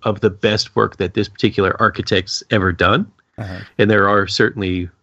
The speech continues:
Speaker 1: more that probably could make the nineteenth most, um, breathtaking. But what I found really interesting about these buildings,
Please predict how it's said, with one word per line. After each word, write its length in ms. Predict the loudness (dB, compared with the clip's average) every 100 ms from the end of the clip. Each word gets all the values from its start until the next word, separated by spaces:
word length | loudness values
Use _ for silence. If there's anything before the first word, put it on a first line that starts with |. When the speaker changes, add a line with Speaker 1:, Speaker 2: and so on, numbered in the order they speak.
| -4
Speaker 1:
more 320 | 0 2 2
that 280 | 0 -2 -6 _ _ -2
probably 440 | 0 0 0 -2
could 260 | 0 -2 0
make 220 | -4 -4 _
the 320 | 2 2 2 -4 _
nineteenth 460 | -6 -6 -2 -4 0
most, 460 | 0 0 -2 -8 _ -20 -20 -18 -18 -2
um, 400 | 0 2 2 0
breathtaking. 800 | 2 0 2 0 0 -2 -4 -6 -16 -20 -20 -20 -20 0
But 200 | 0 0 _
what 220 | -2 2
I 80 | 2
found 400 | 0 0 0 0 -6
really 500 | -4 0 2 2 2
interesting 560 | 0 0 -2 0 0
about 360 | 0 0 -2 -4 _ _ _ _ _ _ _ _ _
these 300 | -2 0 0
buildings, 760 | 2 2 4 0 0 -4 -6 -10